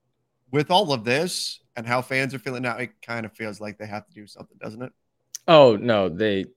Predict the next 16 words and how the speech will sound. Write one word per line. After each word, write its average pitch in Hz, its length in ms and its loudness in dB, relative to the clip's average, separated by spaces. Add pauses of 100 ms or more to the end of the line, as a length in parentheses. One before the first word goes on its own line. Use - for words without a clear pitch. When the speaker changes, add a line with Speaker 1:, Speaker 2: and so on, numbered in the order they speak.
(240)
Speaker 2:
if, - 320 -10
if - 180 -12
Rob 139 300 2
does 110 380 -2
nothing, 98 580 -10 (1400)
w-, 156 280 -2
okay, 139 280 -2
Trevor, 113 280 0
here, 143 260 -2
here's, 131 280 -6
here's 127 200 -6
a 98 40 -8
good 95 120 -10
question - 320 -12
for - 120 -12
you. 95 160 -6